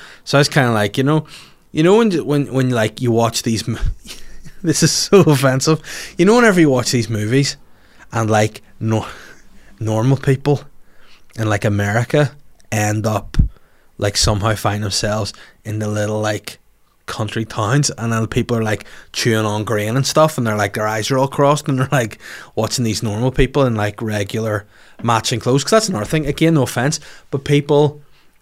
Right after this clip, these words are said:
south of the border, they, they, they're not keen on matching. You know, they'll just wear any different garment, but they'll never match. They'll wear, like, a, they'll wear a black jacket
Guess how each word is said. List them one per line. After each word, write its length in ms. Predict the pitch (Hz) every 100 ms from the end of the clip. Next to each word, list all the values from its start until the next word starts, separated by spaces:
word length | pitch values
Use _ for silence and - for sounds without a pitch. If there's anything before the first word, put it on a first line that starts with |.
| -
south 260 | - 131 117
of 60 |
the 80 | 117
border, 460 | 104 110 135 143 -
they, 120 | 139
they, 260 | 139 143 139
they're 420 | - 131 143 139
not 220 | 143 147
keen 200 | - 123
on 160 | 113 110
matching. 480 | 104 - - 156 160 _ -
You 100 | 117
know, 100 | 120
they'll 160 | 123
just 200 | 123 -
wear 180 | 131 117
any 260 | 117 113 117
different 320 | 113 - 117
garment, 420 | 113 107 131 139
but 100 | -
they'll 180 | 135 123
never 220 | 139 143
match. 400 | 113 107 156 - - - - _
They'll 160 | 127 123
wear, 240 | 123 135
like, 220 | 123 117
a, 220 | 117 110 - - -
they'll 80 |
wear 100 | 131
a 40 | 123
black 300 | 139 147 -
jacket 420 | 113 104 123